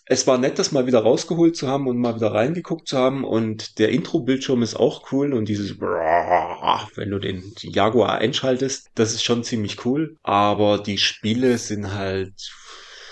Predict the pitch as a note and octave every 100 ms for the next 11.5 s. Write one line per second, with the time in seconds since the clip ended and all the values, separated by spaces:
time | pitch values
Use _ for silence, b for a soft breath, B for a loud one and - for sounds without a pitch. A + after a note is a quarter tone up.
0 | B B - - G#2 G2 G#2 - - -
1 | - A2+ G#2+ A2 G#2 A2 G#2 A2 - G#2+
2 | G2+ G2+ G2 G2+ G2 - G2 G2+ G#2+ A2+
3 | G#2+ G#2 G2+ - A#2+ A2 G2+ G2 G#2+ G#2
4 | G2+ G2+ G2+ - - G#2+ A2 G#2+ G#2 F#2+
5 | G2+ G2+ G#2 G2 - F#2 G2 F2+ - -
6 | F#2 F#2+ F#2+ G2+ _ _ - A2 - A2
7 | G#2+ A#2 G#2+ G2 - - G2+ G2+ C3 C#3
8 | C#3 C3+ - - _ _ _ _ - -
9 | G2+ G2+ G2 F2+ F#2 - - _ - F#2+
10 | F#2 - F#2 F#2 G#2+ F#2 F2 F2+ F2+ -
11 | - - - - -